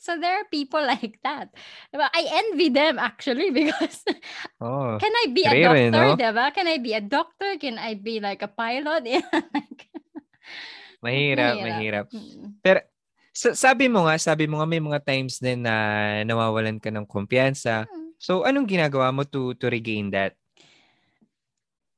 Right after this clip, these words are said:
Speaker 1: Ah, good question. <clears throat> How do,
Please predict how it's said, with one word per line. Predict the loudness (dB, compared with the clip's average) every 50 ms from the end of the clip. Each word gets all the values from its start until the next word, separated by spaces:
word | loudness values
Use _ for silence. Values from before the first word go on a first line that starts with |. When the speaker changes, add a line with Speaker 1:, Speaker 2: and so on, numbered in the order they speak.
| _ _ -4
Speaker 1:
Ah, | -2 -2 -4 -6 -12 _
good | _ -6 -6 -6 -4
question. | -6 -6 -6 -6 -10 -14 -14 -16 -18 _ _ _ _ _ _ _ _ _
<clears throat> | -4 -4 -4 -4 -8 -14 _ _ _ _ _ _ _ _ _ _ _ _ -20 -6
How | -2 0 2 2 2 0 -2 -4
do, | -6 -10 -12